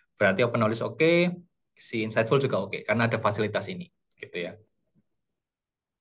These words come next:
Sudah? Sekarang kita punya lima paper. Kita punya lima paper yang kita tadi, tadi koleksi gitu. Jadi ada, ada lima paper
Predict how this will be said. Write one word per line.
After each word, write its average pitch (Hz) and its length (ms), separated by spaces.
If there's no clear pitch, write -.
Sudah? 107 400
Sekarang 131 360
kita 139 160
punya 131 200
lima 151 440
paper. - 480
Kita - 240
punya 120 160
lima 113 320
paper 107 440
yang 107 120
kita 107 160
tadi, 117 280
tadi 101 200
koleksi 101 520
gitu. 95 160
Jadi 101 400
ada, 110 320
ada 107 160
lima 107 240
paper 107 220